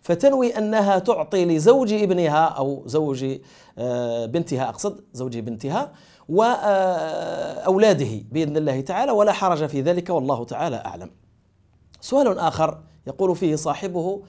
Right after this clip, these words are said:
"كنت بحاجة ماسة للمال، فأردت أن أستدين من رجل، فمن شخص لغرض معين، ولكنني لم أصرح بغرضي،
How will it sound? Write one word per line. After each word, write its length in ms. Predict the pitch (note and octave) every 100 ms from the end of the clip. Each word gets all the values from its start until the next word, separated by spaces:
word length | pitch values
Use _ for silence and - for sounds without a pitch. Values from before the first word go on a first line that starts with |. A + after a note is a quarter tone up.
| - _ -
"كنت 260 | C4 B3
بحاجة 600 | F#3+ D#3+ - F#3+ E3+ E3+
ماسة 840 | C#3+ E3 F3+ F3 F3 E3+ F#3 F#3 F3+ _ -
للمال، 420 | C3+ C#3 C#3+ A2 - - _ _ _ _ _ _ _ _ _
فأردت 580 | _ F3 F3+ F#3 C4+ -
أن 160 | G#3 G3
أستدين 580 | F3+ - E3 F#3 G3+ F3
من 140 | D#3+
رجل، 560 | F3 F#3+ F#3+ A3 G#3 D#3+
فمن 480 | - F3 E3 E3
شخص 320 | D#3 A#3 - F3+
لغرض 560 | D3+ C#3+ E3 F#3+ D#3
معين، 540 | D3+ C#3+ D#3 F#3+ C4 - - _ -
ولكنني 680 | D#3 G3 G3+ A3 A3 G#3+ G3+
لم 120 | A3
أصرح 520 | A3 F#3+ G#3 F#3 F3+
بغرضي، 680 | D#3 D#3+ F#3+ E3 C#3 D#3 D#3